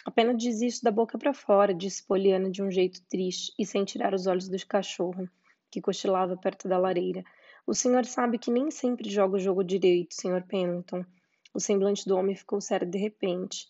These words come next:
"É por isso que eu quero que você more aqui, menina, para me ajudar a jogá-lo. Você vem morar comigo?"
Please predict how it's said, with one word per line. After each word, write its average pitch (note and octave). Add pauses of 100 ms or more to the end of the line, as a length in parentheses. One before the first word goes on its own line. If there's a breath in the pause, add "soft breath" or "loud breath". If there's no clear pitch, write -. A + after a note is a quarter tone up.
(420)
"É -
por G#3
isso G#3+
que -
eu B3+
quero A#3
que -
você A3+
more A3+
aqui, B3
menina, F3+ (240 soft breath)
para F#3
me F#3+
ajudar F#3
a F#3+
jogá-lo. F#3
Você F3
vem A3
morar F#3
comigo?" F#3